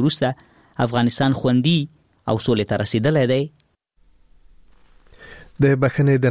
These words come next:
Speaker 2: نړیوال سازمان کمپاینره سمیره حمیدي دا څرګندونې وروسته له هغې کوي چې پرون د کندوز ولایت د امام صاحب ولسوالۍ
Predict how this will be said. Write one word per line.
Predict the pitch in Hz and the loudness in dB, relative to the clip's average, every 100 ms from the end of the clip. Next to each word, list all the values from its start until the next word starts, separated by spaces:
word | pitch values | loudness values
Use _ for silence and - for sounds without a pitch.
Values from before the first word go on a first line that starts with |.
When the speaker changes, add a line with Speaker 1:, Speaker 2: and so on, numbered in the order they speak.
| 117 | 2
Speaker 2:
نړیوال | 107 104 110 113 - | 2 2 2 0 0
سازمان | 101 92 - 123 123 - | 0 0 2 2 0 0
کمپاینره | 98 90 95 107 107 92 | -2 0 0 2 2 2
سمیره | 120 120 123 104 | 2 2 2 2
حمیدي | 104 104 101 117 | 0 0 2 0
دا | 90 _ 101 104 | -2 _ -2 -2
څرګندونې | - 95 95 98 98 101 98 - _ _ - _ - - | 0 0 2 2 4 4 2 -2 _ _ -20 _ -20 -2
وروسته | 139 139 113 | 0 2 2
له | 120 | 2
هغې | 131 - | 2 2
کوي | 127 131 | 0 0
چې | - - | -2 -2
پرون | 101 117 113 | 0 2 0
د | 101 98 - - - - - - - - | 0 -2 -4 -18 -20 -20 -20 -20 -10 0
کندوز | 107 139 120 | 2 2 2
ولایت | 101 98 95 - - - 107 | 0 0 -2 -6 -20 -6 0
د | 104 - 101 | 0 0 2
امام | 117 113 - | 2 2 2
صاحب | 98 92 | 0 0
ولسوالۍ | 95 92 107 110 104 | 0 0 0 2 0